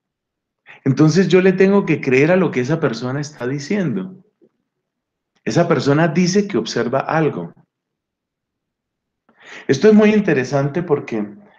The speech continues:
nos lleva a unos problemas filosóficos muy serios. Por ejemplo, si una persona dice,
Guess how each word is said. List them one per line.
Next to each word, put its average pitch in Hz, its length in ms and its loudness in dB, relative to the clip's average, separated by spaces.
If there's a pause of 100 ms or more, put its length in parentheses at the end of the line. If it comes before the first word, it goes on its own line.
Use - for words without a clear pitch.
(720)
nos 135 200 4
lleva 151 200 6
a 175 40 6
unos 190 200 4
problemas 139 440 0
filosóficos 117 640 -2
muy 120 160 0
serios. 117 760 -4 (480)
Por 139 140 4
ejemplo, 143 400 2
si 135 140 -6
una 170 180 -2
persona 143 480 -2
dice, 131 500 -4